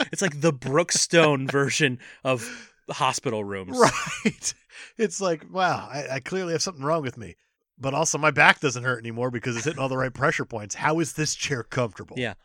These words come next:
Speaker 2: I don't understand.
Speaker 1: Is it reverse spring-loaded? Like, it always comes up to meet the person in
Speaker 2: It's
Speaker 1: whatever
Speaker 2: so
Speaker 1: pose they're
Speaker 2: weird.
Speaker 1: It's bizarre, and I want to try it.
Speaker 2: I wanna try it.
Speaker 1: <laughs>
Speaker 2: I can't imagine this is good for you.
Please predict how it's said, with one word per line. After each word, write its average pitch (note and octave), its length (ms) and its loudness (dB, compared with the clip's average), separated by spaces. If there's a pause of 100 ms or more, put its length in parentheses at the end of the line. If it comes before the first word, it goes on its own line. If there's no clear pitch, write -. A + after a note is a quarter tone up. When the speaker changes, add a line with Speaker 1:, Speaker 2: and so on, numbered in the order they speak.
(380)
Speaker 2:
I C#3+ 160 2
don't C#3+ 360 6
understand. A#2+ 540 0
Speaker 1:
Is E3+ 180 2
it - 120 2
reverse E3+ 500 4
spring-loaded? A#3 800 0
Like, D#3 180 -2
it D#3+ 80 4
always C#4+ 240 2
comes F#3 240 0
up G3 120 -2
to D3+ 160 -4
meet A#2+ 360 -6
the - 80 -8
person B2 540 -2
in - 80 -6
Speaker 2:
It's B2 80 -4
Speaker 1:
whatever C#3+ 240 6
Speaker 2:
so F3 140 2
Speaker 1:
pose C3 300 10
they're C#3+ 200 6
Speaker 2:
weird. A2+ 480 4
Speaker 1:
It's - 160 -12
bizarre, G#2 760 -2
and G2+ 160 -10
I F#2+ 120 -6
want G#2 460 -8
to C3 80 -14
try G2 340 -6
it. F#2 200 -10
Speaker 2:
I D3+ 140 2
wanna E3+ 240 0
try D3 400 2
it. G3+ 120 8 (200)
Speaker 1:
<laughs> - 60 -20
Speaker 2:
I D3 180 2
can't F#3 420 -4
imagine D#3+ 560 -2
this A2 200 -4
is A2 180 -6
good B2 260 -4
for - 160 -12
you. D#2+ 300 -18